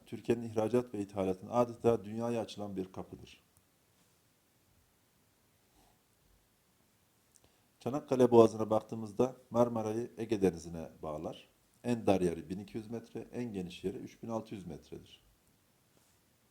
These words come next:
Marmara'yı Ege Denizi'ne bağlayan Çanakkale Boğazı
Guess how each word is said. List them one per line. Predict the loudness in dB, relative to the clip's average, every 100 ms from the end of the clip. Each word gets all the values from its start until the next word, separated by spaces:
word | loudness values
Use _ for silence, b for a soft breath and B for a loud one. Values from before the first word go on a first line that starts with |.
| _ _ _ -20 -20 _ _ _ _ -20 -20 _ -20 _ _ _ _ b b b 2
Marmara'yı | 4 8 8 8
Ege | 6 8
Denizi'ne | 8 6 2 8
bağlayan | 10 12 10 8 -4 _ _ _ _
Çanakkale | -4 -4 -2 2 2
Boğazı | 4 2 2